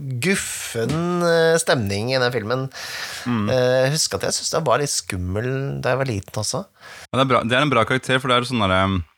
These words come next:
Speaker 2: royal ondskap på et vis. Det er sånn der, em, haken hevet
Speaker 1: <laughs>
Speaker 2: høyt, og sånn der, em, "I detest you". Eh, det er, det er virkelig sånn der, em,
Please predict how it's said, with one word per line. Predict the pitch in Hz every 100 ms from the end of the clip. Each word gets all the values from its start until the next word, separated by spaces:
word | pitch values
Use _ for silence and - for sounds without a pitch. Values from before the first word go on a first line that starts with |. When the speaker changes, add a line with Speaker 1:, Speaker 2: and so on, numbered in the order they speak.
| _
Speaker 2:
royal | 101 104 98 87 98 113
ondskap | 98 90 - 104 104
på | -
et | 113
vis. | 120 131 -
Det | 117
er | 107
sånn | 104
der, | 98 101
em, | 104
haken | 104 120 95 - 110
hevet | 104 95 -
Speaker 1:
<laughs> |
Speaker 2:
høyt, | 107 98 -
og | 104 101
sånn | 107
der, | 95 95
em, | 98 90 - -
"I | 107
detest | 95 98 - 104 - -
you". | 92 85 82 73 - _ - - _ 101
Eh, | 98 92
det | 92
er, | 87 92 - -
det | 98
er |
virkelig | 95 - 87
sånn | 87
der, | 82 82
em, | 80